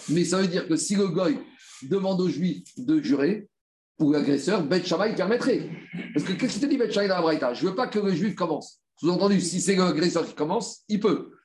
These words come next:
Il y a une contradiction. Parce qu'il te dit, Ve'atan Beth Shammai orim ve'akol nodrin chumit shua. Pourtant, dans la Mishnah, il te dit, Shua pour Beth Shammai, il n'y a jamais. Que ce soit le, le juif ou l'agresseur, jamais. Donc, à nouveau, on a une contradiction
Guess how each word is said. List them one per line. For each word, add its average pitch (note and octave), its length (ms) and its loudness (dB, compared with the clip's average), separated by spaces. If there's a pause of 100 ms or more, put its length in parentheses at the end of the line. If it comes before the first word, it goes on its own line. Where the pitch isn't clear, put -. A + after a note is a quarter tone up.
(160)
Il A#2+ 60 -2
y A#2+ 40 6
a - 20 6
une B2+ 140 6
contradiction. E3 540 2 (340)
Parce D#3+ 160 2
qu'il F#3 200 4
te F#3 80 4
dit, F#3 160 6
Ve'atan F3+ 420 2
Beth E3+ 180 0
Shammai F3 120 2
orim F3 280 0
ve'akol F3+ 440 0
nodrin F3 420 0
chumit F3 340 0
shua. C#3 380 -2 (240)
Pourtant, G3 240 2
dans G3 80 6
la F#3+ 60 6
Mishnah, F#3+ 260 2
il F#3+ 100 2
te F3+ 60 2
dit, F#3+ 340 2 (280)
Shua F#3+ 580 2
pour F3+ 120 0
Beth F3+ 140 2
Shammai, G3+ 200 0
il F#3+ 60 2
n'y F#3+ 60 4
a F#3 80 2
jamais. D#3+ 460 -2
Que F3 100 0
ce F3 140 0
soit F#3 300 -2
le, F3+ 260 2
le F3 60 2
juif F#3+ 340 -2
ou E3+ 60 -2
l'agresseur, E3 500 -2
jamais. D#3+ 280 -2 (380)
Donc, C#3+ 220 -2
à D3+ 80 0
nouveau, A3 400 0 (200)
on F3 160 2
a E3+ 180 0
une F#3+ 140 0
contradiction E3+ 720 -2